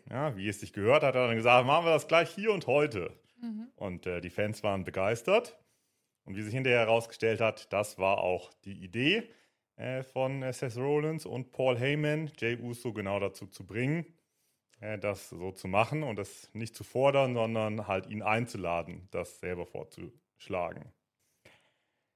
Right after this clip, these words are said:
Speaker 1: Am, äh, im Main Event von Raw gab es dann auch dieses Match, Seth Rollins gegen Jey Uso.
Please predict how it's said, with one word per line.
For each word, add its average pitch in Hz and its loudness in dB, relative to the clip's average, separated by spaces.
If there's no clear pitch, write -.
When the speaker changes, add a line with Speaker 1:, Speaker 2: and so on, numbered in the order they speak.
Speaker 1:
Am, 113 2
äh, 117 -2
im 120 -2
Main 151 4
Event 202 0
von 165 -2
Raw 156 4
gab 143 4
es - -14
dann 156 2
auch 117 2
dieses 98 -6
Match, 135 2
Seth 127 -2
Rollins 135 -2
gegen 110 -2
Jey 95 0
Uso. 190 0